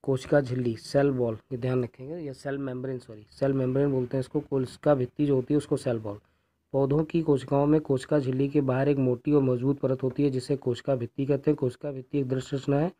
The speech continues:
जो कोशिका की सर-, ये केवल पौधों में पाई जाती है, ये important है। कोशिका भित्ति केवल किस में पाई जाती है? plants में, यानी पौधों में।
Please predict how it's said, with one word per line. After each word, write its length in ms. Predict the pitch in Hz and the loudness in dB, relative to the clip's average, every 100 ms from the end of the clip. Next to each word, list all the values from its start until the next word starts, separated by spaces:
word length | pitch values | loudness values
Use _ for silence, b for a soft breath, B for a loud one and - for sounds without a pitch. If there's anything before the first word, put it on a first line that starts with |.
| _ _ - | _ _ 0
जो 120 | 135 | 0
कोशिका 380 | 143 131 - 143 | 2 -2 0 2
की 100 | 151 | 2
सर-, 220 | 147 123 | 0 -2
ये 300 | 131 127 151 | -2 4 4
केवल 380 | 151 139 131 151 | 4 2 4 4
पौधों 340 | 151 123 120 | 2 -2 2
में 80 | 131 | 0
पाई 120 | 120 | 0
जाती 200 | 113 110 | -4 -4
है, 60 | 131 | -2
ये 60 | 139 | 0
important 500 | 123 131 120 139 143 | 2 0 2 -2 0
है। 140 | 165 - _ _ _ | -4 -6 _ _ _
कोशिका 320 | - 127 - 139 | -10 -8 0 2
भित्ति 260 | 131 143 | 2 -4
केवल 280 | 135 135 135 | 0 0 0
किस 200 | 131 127 | -2 -4
में 100 | 139 | -2
पाई 180 | 135 131 | 0 0
जाती 300 | 131 131 151 | 0 0 0
है? 60 | |
plants 440 | 165 131 120 110 - | 0 -2 -2 -4 -10
में, 100 | 107 _ _ _ _ | -20 _ _ _ _
यानी 160 | 131 139 | -2 0
पौधों 280 | 127 113 | 0 0
में। 180 | 110 104 | -4 -8